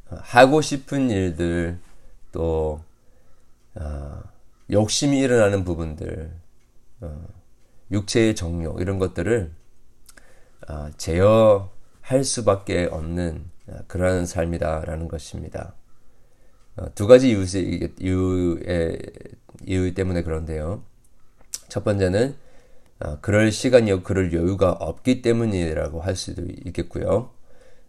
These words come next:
네, 두 번째는, 어, 그것들이, 어, 우리의 삶의 궁극적인 목표가 아니기 때문에 그렇다고 할 수 있습니다.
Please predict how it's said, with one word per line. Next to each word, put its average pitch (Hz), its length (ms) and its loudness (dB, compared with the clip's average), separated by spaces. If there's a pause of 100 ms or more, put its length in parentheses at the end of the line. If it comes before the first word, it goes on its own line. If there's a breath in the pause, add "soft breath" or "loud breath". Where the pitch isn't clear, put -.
네, 76 180 -8
두 87 120 -6
번째는, 92 720 2 (560)
어, 76 300 -8 (240)
그것들이, 131 800 2 (420)
어, 76 320 -12
우리의 90 480 2
삶의 85 460 -2
궁극적인 92 720 -4
목표가 78 640 -4 (440)
아니기 82 500 -4
때문에 80 840 -4
그렇다고 80 460 -8
할 80 100 -8
수 - 140 -10
있습니다. 76 540 -12